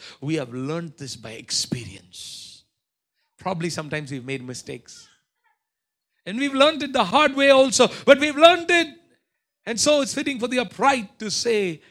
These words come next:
"God is in control." We believe in the providence of the Lord over all the earth,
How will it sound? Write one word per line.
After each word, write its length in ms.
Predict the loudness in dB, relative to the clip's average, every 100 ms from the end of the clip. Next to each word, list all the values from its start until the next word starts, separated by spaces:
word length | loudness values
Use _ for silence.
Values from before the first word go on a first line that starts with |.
| _ _ _ _ _
"God 540 | -8 -4 -2 -4 -6
is 100 | -8
in 120 | -10
control." 520 | -12 -14 -12 -14 -12 -16 -20 _
We 240 | -14 -14 -14 _ _ _
believe 300 | -14 -10 -10
in 80 | -12
the 60 | -16
providence 560 | -16 -12 -12 -12 -16
of 80 | -16
the 80 | -14
Lord 360 | -12 -12 -14 -20 _ -16
over 160 | -16
all 280 | -12 -10 -10
the 200 | -10 -12
earth, 320 | -16 -18 _